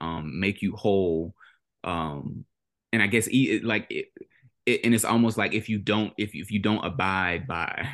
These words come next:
like, these rules of what you can do and what you can't do,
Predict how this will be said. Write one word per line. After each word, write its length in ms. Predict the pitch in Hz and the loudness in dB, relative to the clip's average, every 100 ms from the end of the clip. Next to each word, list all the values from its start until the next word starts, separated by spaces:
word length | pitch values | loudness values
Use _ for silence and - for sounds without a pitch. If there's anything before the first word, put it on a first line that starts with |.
| - - | -12 -14
like, 200 | 80 80 - | -12 -8 0
these 300 | 107 101 - | 2 2 2
rules 360 | 104 95 90 | 2 2 0
of 120 | 87 82 | -4 -4
what 220 | 98 - | -6 -8
you 60 | 85 | -8
can 280 | - 98 90 | -2 -2 -2
do 140 | 95 | -4
and 80 | 87 | -4
what 180 | 87 - | -6 -8
you 60 | 95 | -10
can't 420 | - 113 101 101 | -2 -2 0 2
do, 340 | 117 104 87 | 4 4 0